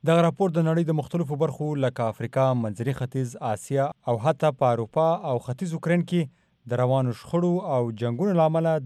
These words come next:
د ناسم چلونه راپورټونه یې راغونډ کړي دي. په راپور کې راغلي دي چې ماشومان په قصدي ډول په نشه سوي دي، د انساني سپر په توګه استعمال سوي دي، وژل سوي دي، زخمي سوي دي او د جنګ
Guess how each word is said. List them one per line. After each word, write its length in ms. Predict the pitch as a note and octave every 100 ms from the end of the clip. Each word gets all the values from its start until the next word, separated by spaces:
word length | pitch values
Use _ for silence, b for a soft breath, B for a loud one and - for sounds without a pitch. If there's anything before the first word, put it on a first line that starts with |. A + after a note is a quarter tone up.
| - A#2+
د 100 | B2
ناسم 360 | A#2+ A#2+ F3+ D3 -
چلونه 340 | A2+ A#2 A#2 A2+ _ _ _ - A2+
راپورټونه 420 | A2+ A#2 B2 A#2+
یې 100 | A#2+ A#2
راغونډ 220 | G#2 A2+ -
کړي 120 | A#2 G2+
دي. 80 | F#2+ _ _ _ -
په 180 | D#3 D#3+
راپور 240 | D#3 G3
کې 120 | F3
راغلي 260 | F3 E3+ F3 D#3+
دي 60 |
چې 160 | D#3+ D3
ماشومان 380 | C#3 C3 D3+ C#3+
په 60 | B2+ -
قصدي 240 | B2 C#3+ C3
ډول 180 | C#3 B2+
په 80 | B2+
نشه 180 | A2 A#2 A#2
سوي 160 | G2
دي، 80 | F#2+ F#2 _ _ - B2
د 100 | C3+
انساني 300 | A#2 B2+ C#3+ -
سپر 200 | E3 E3
په 40 | D#3
توګه 220 | D#3+ D3+
استعمال 320 | C3+ D3+ D3+ C3+
سوي 200 | D#3+ D#3
دي، 100 | D#3+ C3+ b b b -
وژل 240 | G#2+ G2+ F#2+
سوي 200 | - E3+ D3+
دي، 100 | D#3+ C3+ _ _ _ - G#2+
زخمي 220 | A#2+ A#2 -
سوي 240 | F3 F3 C#3+
دي 100 | E3 F3+ B2+
او 80 | A2+ A2+ A#2
د 80 | C3
جنګ 140 | F3+